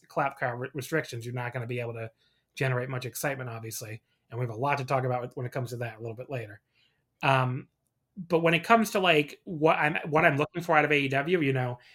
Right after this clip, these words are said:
hot debuts, hot angles, you know, exciting moments, I mean, this show delivered. And on top of that, it had better match quality than I'm used to seeing, uh, from this promotion, even though it's still not, you know, the in-ring style of the, of the company and the,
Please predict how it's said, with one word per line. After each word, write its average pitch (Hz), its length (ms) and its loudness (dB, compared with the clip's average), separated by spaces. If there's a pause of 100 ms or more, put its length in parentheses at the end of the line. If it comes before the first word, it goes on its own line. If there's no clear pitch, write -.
(100)
hot 180 300 4
debuts, 139 520 2
hot 170 300 6
angles, 135 600 0 (340)
you 147 100 0
know, 131 120 2
exciting 180 600 6
moments, 135 520 2 (320)
I 139 60 -2
mean, 143 100 0
this 160 160 4
show 160 180 6
delivered. 127 460 0 (320)
And 156 140 8
on 165 160 8
top 311 260 10
of 202 120 4
that, 147 320 6 (380)
it 180 120 10
had 180 640 6 (100)
better 220 300 8
match 180 320 6
quality 156 340 6
than 143 160 0
I'm 135 160 0
used 151 300 2
to 139 80 -6
seeing, 127 460 2 (500)
uh, 127 300 2
from 156 280 6
this 139 140 -2
promotion, 127 420 -2
even 135 200 -4
though 123 100 0
it's - 160 -8
still 135 240 0
not, 123 320 0 (440)
you 165 120 4
know, 113 120 0
the 160 140 2
in-ring 185 300 6
style 147 400 6
of 139 80 -4
the, 143 100 -10
of 147 60 -4
the 143 80 -2
company 131 340 2
and 123 80 0
the, 127 160 -4